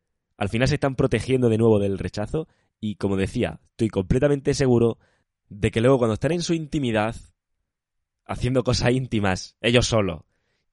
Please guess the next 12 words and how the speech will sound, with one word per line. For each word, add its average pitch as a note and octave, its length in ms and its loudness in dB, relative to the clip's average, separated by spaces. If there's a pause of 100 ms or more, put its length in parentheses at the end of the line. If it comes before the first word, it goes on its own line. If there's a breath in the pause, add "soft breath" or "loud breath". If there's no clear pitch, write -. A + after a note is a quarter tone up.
(220)
y A2+ 140 -2
viendo B2+ 360 0
contenido A#2 500 -2
para A2 200 -2
adultos, A#2 460 -2
vamos A#2+ 200 -6
a A#2+ 40 -2
llamarlo A#2+ 360 -2
así, A#2+ 340 -4
por G2 180 -4
si G#2+ 100 -8
acaso A2 480 -4